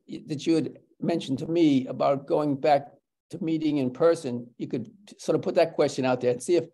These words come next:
see if people would rather do that. I mean, you know, o-, obviously, the whole world could have been here and we didn't get a good turnout, whereas at the meetings, I think we always used to have at least a dozen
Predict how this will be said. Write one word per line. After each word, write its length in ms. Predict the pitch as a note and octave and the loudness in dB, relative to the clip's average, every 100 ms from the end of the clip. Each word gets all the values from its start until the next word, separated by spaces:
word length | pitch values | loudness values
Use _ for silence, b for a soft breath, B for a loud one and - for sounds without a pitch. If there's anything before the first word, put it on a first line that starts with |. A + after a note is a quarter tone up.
| _ _ _ - | _ _ _ -6
see 120 | G#3 | -2
if 100 | G#3 | 0
people 440 | A3+ G#3 F#3+ - _ _ _ _ - | 2 2 0 -4 _ _ _ _ -2
would 140 | F#3+ | 4
rather 240 | F#3+ G#3+ | 4 4
do 180 | G#3 C4 | 2 0
that. 200 | E4 - | 2 0
I 60 | C3 | -2
mean, 260 | C#3 C#3 D3 | -4 -4 -4
you 80 | |
know, 240 | G3+ C3+ C3+ | -2 -2 -2
o-, 140 | D3+ | -2
obviously, 680 | E3 F#3 G3+ F3 D#3+ C#3+ - _ _ _ _ _ - | 0 0 -2 -2 -2 -2 -8 _ _ _ _ _ -4
the 40 | |
whole 160 | F3 F3+ | 2 2
world 240 | F#3+ G#3+ | 2 0
could 140 | - D3+ | 0 0
have 80 | B2+ | 2
been 180 | G#3+ | 2
here 360 | F#3+ C#3+ D3 - - | 2 2 0 -4 -10
and 340 | D#3 D3 C3+ - | -6 -4 -4 -6
we 120 | - | -6
didn't 160 | D#3 D#3+ | -4 0
get 100 | D3+ | 0
a 60 | D#3+ | 0
good 180 | D3 | -2
turnout, 300 | - G3 D3 | -2 2 2
whereas 320 | C3+ C#3+ C#3+ C3+ | 4 2 0 -4
at 120 | - | -4
the 80 | C#3+ | -2
meetings, 400 | F#3 A3 D3+ D3+ | -2 0 0 0
I 120 | C#3 | -2
think 240 | D#3+ D3+ | -4 -4
we 80 | D3+ | 0
always 360 | D#3+ F3+ B2+ - | 2 2 0 -4
used 200 | C#3 - | -8 -6
to 80 | |
have 160 | A#2+ A#2+ | -4 -4
at 100 | B2 | -4
least 180 | E3 - | -6 -6
a 60 | |
dozen 540 | - C3 C#3 C3 B2 | -2 0 0 -2 -4